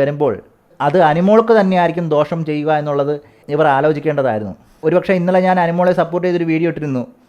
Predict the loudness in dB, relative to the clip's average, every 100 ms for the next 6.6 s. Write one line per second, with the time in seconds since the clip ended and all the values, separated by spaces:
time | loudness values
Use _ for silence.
0 | _ -14 -2 0 0 -2 -4 -2 0 -2
1 | 0 0 0 0 -2 -4 -4 -2 -2 0
2 | -2 -4 -14 _ -2 0 2 2 0 -2
3 | -2 -2 -4 -8 -6 -4 0 2 2 2
4 | 0 -2 -4 -8 -4 -2 0 0 -2 -2
5 | -4 -2 -2 -2 -2 -4 -8 _ _ _
6 | -2 -2 0 0 0